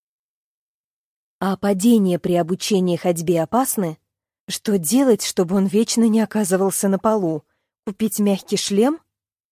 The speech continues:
Еще одна страшная вещь. Когда ребенок учится ходить, он не может не падать. Да,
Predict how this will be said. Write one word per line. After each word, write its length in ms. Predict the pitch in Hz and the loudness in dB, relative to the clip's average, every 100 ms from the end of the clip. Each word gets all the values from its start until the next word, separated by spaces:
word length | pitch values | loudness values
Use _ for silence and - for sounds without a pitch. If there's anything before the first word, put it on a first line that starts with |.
| _ _ _ _ - | _ _ _ _ -2
Еще 400 | 196 190 190 226 | -2 0 0 2
одна 240 | 247 254 | 2 0
страшная 500 | - 170 151 170 160 | 0 -2 -2 -2 -4
вещь. 360 | 147 147 - - _ _ _ _ - | -4 -6 -10 -12 _ _ _ _ -8
Когда 340 | 269 269 339 | -6 0 2
ребенок 480 | 370 294 311 302 - | 4 2 2 0 0
учится 340 | 226 - - 165 | -4 -6 -10 -6
ходить, 560 | 160 160 214 403 - - | -4 -4 -2 -2 -4 -4
он 260 | 220 247 | 2 4
не 120 | 226 208 | 4 4
может 440 | 185 202 196 - | 2 0 -2 -6
не 140 | 165 | -6
падать. 500 | - 143 - - - _ _ _ 180 | -6 -8 -8 -14 -16 _ _ _ -6
Да, 460 | 165 147 160 294 | 0 0 0 -2